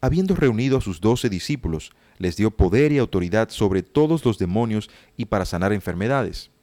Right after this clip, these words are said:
Y los envió a predicar el reino de Dios y a sanar a los enfermos. Y les dijo, "No toméis nada para el camino, ni bordón, ni alforja, ni pan, ni dinero, ni llevéis dos túnicas.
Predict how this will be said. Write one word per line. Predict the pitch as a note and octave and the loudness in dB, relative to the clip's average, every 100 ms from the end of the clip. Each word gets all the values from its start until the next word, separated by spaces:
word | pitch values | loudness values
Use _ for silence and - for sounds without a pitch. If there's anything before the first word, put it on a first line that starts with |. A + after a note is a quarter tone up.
| _ | _
Y | - B2+ | -2 0
los | B2 | 0
envió | B2 A#2 D3 | -4 -2 0
a | F3 | 0
predicar | D#3+ A#2+ G#2 C3 C3 | -2 -6 -4 -2 -2
el | G2+ | -4
reino | E2+ C#3 D#3+ D3+ | -4 -4 -2 -2
de | G2+ | -2
Dios | F2 G2 G2 - _ _ _ | 0 0 0 -6 _ _ _
y | A2+ | -4
a | A2 | -2
sanar | G2 F2 F2 | -4 -2 -2
a | |
los | G2+ A#2+ | -2 -2
enfermos. | A#2+ F3 B2+ D2+ - _ _ - | -2 -2 -2 -6 -12 _ _ -8
Y | |
les | F2 E2 | -8 -4
dijo, | A#2+ B2 A2+ - _ _ | -6 -2 -2 -4 _ _
"No | - A#2+ E3 | -8 -4 -2
toméis | E3+ D3+ D3+ - | -2 -2 -4 -4
nada | A#2 C3 E3 F3 | -2 -2 0 0
para | C#3+ A2+ | 0 -2
el | |
camino, | G2+ F#2 G2+ G#2 F#2+ - _ | -2 -4 -2 -2 -4 -8 _
ni | G#2 G2+ | -6 -4
bordón, | F2+ E2+ B2 D3 D3 - _ _ | -2 0 0 0 -6 -14 _ _
ni | G2+ | -8
alforja, | F2+ E2 B2 B2+ B2+ B2+ - | -6 -4 0 0 -2 -8 -8
ni | F#2 F#2 | -10 -8
pan, | - A#2 A#2 A2+ - | -2 -2 -2 -8 -12
ni | G2 F#2+ | -10 -6
dinero, | F2+ F#2+ A2+ A2 A#2 _ _ _ _ | -4 -2 0 -2 -4 _ _ _ _
ni | C3 | -6
llevéis | B2 B2 F3+ - | -2 0 0 0
dos | C3+ C#3 - | 0 0 0
túnicas. | F#3+ A#2 D2+ C2+ - | -2 -2 -4 -12 -16